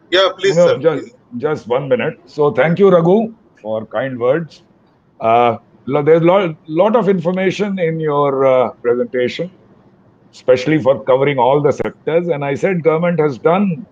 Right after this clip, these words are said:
Speaker 2: definitely a lot towards financing, to some extent towards generation of demand only. So I said some economists should be speaking on you, speaking about that, but you have done that job well.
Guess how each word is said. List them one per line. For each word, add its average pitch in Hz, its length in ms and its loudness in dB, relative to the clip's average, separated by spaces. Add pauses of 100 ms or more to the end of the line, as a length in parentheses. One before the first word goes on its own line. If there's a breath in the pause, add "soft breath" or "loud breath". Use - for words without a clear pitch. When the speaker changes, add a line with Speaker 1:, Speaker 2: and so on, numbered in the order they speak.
Speaker 2:
definitely 151 540 0
a 156 80 4
lot 143 340 0
towards 135 300 0
financing, 127 720 -2 (1600 loud breath)
to 131 80 2
some 160 240 2
extent 175 500 2
towards 147 400 4
generation 135 580 -2
of 123 160 -4
demand 127 440 -2
only. 123 260 -2
So 151 220 -2
I 139 180 2
said 156 340 2
some 139 220 -6
economists 131 840 -4
should 156 280 -6
be 151 80 2
speaking 139 460 -4
on 135 160 -2
you, 165 320 0 (160)
speaking 160 400 0
about 151 240 4
that, 160 240 4
but 147 240 2
you 139 120 4
have 143 140 4
done 127 200 2
that 123 180 4
job 113 300 0
well. 120 200 2